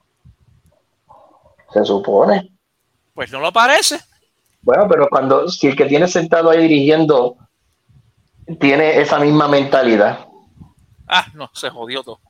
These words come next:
Speaker 1: Ahí, ahí entonces, ahí es que no, no adelantamos nada, porque todo, o sea, todo, todo proceso creativo debe tener, o sea, si tú lo que tienes alrededor tuyo es un montón de yes men, pues, pff,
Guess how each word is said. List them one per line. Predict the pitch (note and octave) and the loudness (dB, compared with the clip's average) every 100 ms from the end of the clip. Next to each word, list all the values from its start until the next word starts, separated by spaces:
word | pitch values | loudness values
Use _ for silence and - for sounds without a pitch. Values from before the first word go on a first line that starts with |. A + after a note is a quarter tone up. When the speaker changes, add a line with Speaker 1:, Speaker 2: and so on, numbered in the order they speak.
| _ _ _ _ _ _ _ _ _ _ _ _ _ _ - | _ _ _ _ _ _ _ _ _ _ _ _ _ _ -4
Speaker 1:
Ahí, | A#2+ G#2+ A2 | -2 0 -2
ahí | A2+ A2+ A#2 | 0 2 2
entonces, | C#3 D3+ E3 E3+ D#3 | 2 2 0 2 2
ahí | A#2 A#2 | 2 4
es | E3+ D#3 C#3 | 4 2 0
que | F#3 | 0
no, | D#3+ C3+ | 2 2
no | A#2+ | 2
adelantamos | A#2 C3 C3+ C3+ C#3 C#3+ | 2 2 0 -2 0 0
nada, | C3 D#3 - - | 2 0 0 0
porque | - - B2 A#2+ _ _ _ _ - | -4 0 0 0 _ _ _ _ -2
todo, | E3 G3 G#3 | 2 4 2
o | |
sea, | F#3 F3+ D3 | 2 2 0
todo, | - D#3 E3+ D3 | 0 0 2 2
todo | C#3+ D#3+ F#3 | 2 0 2
proceso | F#3 F3+ F#3 F#3 | 0 0 -2 0
creativo | F3 E3 F#3 F3+ D3+ | 2 2 2 2 2
debe | A#2+ C3+ D#3+ | 2 2 2
tener, | E3 D#3+ F3 F3+ F3+ _ _ _ _ _ - | 2 2 2 -2 -6 _ _ _ _ _ -4
o | |
sea, | C3+ | -2
si | C3+ | -2
tú | C#3 | 0
lo | D3+ | 2
que | F#3 | 2
tienes | F#3+ G3 | 2 2
alrededor | F#3+ F#3 F3+ E3+ E3+ E3 - | 2 2 0 2 2 2 2
tuyo | B2+ B2 | 0 2
es | |
un | E3+ | 0
montón | E3+ E3+ E3+ | 0 0 0
de | D3 | 0
yes | C3 D#3 D#3 | 0 -2 -2
men, | B2 A2 A2 - _ _ _ _ _ | -2 -2 -2 -8 _ _ _ _ _
pues, | - A2 | -2 -2
pff, | - A2 - | -2 -4 -2